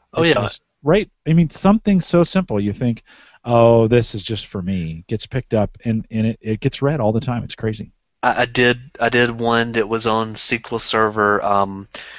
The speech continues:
Speaker 1: so I'm working right now with S Q L Server, uh, twenty fourteen, but I'm not working with it on a, as a, on a production level. I'm working on it as I'm, uh, doing a prototype. I'm writing a prototype,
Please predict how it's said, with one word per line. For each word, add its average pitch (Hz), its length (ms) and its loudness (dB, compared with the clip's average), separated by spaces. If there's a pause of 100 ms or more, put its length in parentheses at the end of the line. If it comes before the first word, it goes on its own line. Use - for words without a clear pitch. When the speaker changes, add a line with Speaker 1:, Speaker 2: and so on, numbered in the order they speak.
(140)
Speaker 1:
so 120 180 2
I'm 113 140 0
working 117 340 0
right 107 240 -2
now 104 240 2
with 98 140 -4
S - 160 -2
Q 110 260 -4
L 101 140 -2
Server, 95 680 0
uh, 92 280 -2
twenty 117 300 -4
fourteen, 95 760 -6 (640)
but 107 240 0
I'm 110 160 0
not 110 360 0
working 107 600 -2
with 104 320 -6
it 95 220 -4
on 95 240 -4
a, 87 160 -8
as 107 200 0
a, 101 40 -2
on 92 240 -8
a 87 60 -8
production 95 580 -4
level. 87 480 -6
I'm 98 220 -8
working 101 440 0
on 95 180 -6
it 95 180 -4
as 95 460 0
I'm, 90 440 -8
uh, 92 380 -10 (460)
doing 110 240 2
a 95 80 0 (120)
prototype. 90 540 -4 (260)
I'm 104 180 -6
writing 101 280 -2
a 92 40 -12
prototype, 95 680 -4